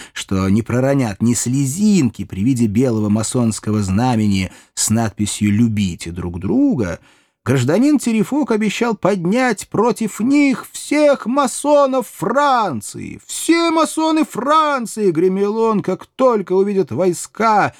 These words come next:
идущие усмирять Париж, тут же бросятся к ним и будут уговаривать брататься. О как! Оркестр играл Марсельезу до посинения.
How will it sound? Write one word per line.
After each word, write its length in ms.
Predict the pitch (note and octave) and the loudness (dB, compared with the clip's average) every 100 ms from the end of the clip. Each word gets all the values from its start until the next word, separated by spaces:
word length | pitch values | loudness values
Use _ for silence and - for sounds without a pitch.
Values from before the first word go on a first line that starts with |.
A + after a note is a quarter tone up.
| - - | -20 -4
идущие 560 | D#3+ F#3+ G3 D3 - C#3+ | 0 2 2 0 0 0
усмирять 680 | D3+ - F3 F3 A2+ G2 - | 2 0 0 0 -2 -4 -6
Париж, 720 | A2+ C4 F4 G#3+ - - - _ _ _ _ _ _ _ _ | -2 0 2 0 -2 -10 -12 _ _ _ _ _ _ _ _
тут 200 | - C#4+ | -2 -2
же 120 | A#3+ F3+ | 0 0
бросятся 540 | D3+ F#3 F3 - - | 0 -2 -4 -6 -8
к 80 | - | -2
ним 320 | D3+ B3+ F#3 | 0 2 2
и 40 | |
будут 360 | B2 F3+ F#3 D#3+ | 0 -2 -2 -2
уговаривать 600 | A#2+ G#2+ F#2+ G#2 A#2 A#2+ | 0 0 0 -2 -2 -2
брататься. 840 | A2 A2 - - - - - - - _ _ - | -2 -2 -4 -6 -8 -8 -8 -8 -14 _ _ -8
О 180 | A2 | -6
как! 340 | - - - - _ _ _ _ _ _ _ _ _ _ _ _ _ _ | -6 -10 -14 -20 _ _ _ _ _ _ _ _ _ _ _ _ _ _
Оркестр 500 | - F3 D#4 C#4+ - | 0 2 2 2 0
играл 260 | C#3 C#3+ G3+ | 0 0 2
Марсельезу 760 | E3+ D3+ D3+ C3+ E3+ G3 E3 | 0 -2 -2 0 2 2 2
до 140 | C3 D3+ | 0 -2
посинения. 960 | E3 - D3+ D3 D#3 B2+ D#2+ - - | -4 -2 0 0 0 -2 -6 -8 -14